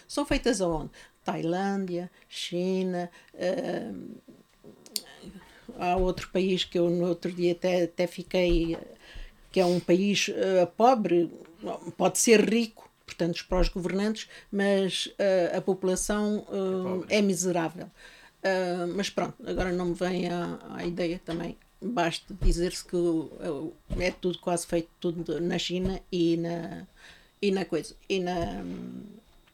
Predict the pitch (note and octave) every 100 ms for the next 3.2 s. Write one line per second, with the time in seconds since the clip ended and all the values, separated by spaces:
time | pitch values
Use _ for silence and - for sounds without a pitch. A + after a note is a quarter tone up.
0 | _ _ - - _ _ - - - A3+
1 | A3 G#3+ F#3 E3+ - D3+ - _ _ _
2 | D4+ E4 D4+ C#4+ C#4 - G#3+ - - G3+
3 | F#3+